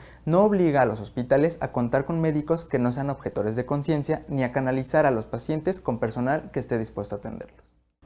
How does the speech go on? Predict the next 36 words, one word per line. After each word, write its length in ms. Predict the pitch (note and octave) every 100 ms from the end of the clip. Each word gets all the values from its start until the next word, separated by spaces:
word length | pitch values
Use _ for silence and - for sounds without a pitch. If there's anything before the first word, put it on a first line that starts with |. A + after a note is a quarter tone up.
| - - -
En 140 | E3 C#3+
Contrapeso 520 | D3+ D3 D3+ F#3 A#3
Ciudadano, 520 | G#3 C3+ A2+ A2 B2+ - -
entrevistamos 640 | C#3 C#3 C#3+ D3 E3 F#3 F3
a 80 |
Francisco 540 | B2 G#2+ A2 A2+ C3+ C3+
Cue, 200 | D#3 D3+ - - -
que 120 | C#3
es 140 | C#3+
integrante 540 | G3 E3+ C3 C3 C3 B2+
del 160 | A#2+
Grupo 240 | C#3 D3 F3+
de 80 |
Información 560 | D3+ C3 A#2 A2 - B2
sobre 240 | B2 A2+
la 100 | G2+
Reproducción 560 | F#2 G#2 A2 G#2+ - C3+
Elegida, 480 | D#3 E3 E3 C#3 D3 - - -
quien 120 | C#3+
nos 140 | C#3
informó 540 | D3+ D3 D#3+ E3 - -
sobre 320 | - C#3 E3
qué 140 | F#3 F#3
pasaría 580 | G#3 G3+ C#3+ C3 D3+ - -
si 160 | - D3+
una 140 | F#3
institución 640 | F#3+ D3+ B2+ - C#3+ F3+ -
se 160 | -
niega 240 | C3+ C#3+ D#3+
a 40 |
negar 220 | C#3 B2
el 120 | C3
servicio 400 | A#2+ B2 C#3 C#3+
a 40 | E3+
los 140 | A#2
ciudadanos. 640 | - F#2 E2 - - _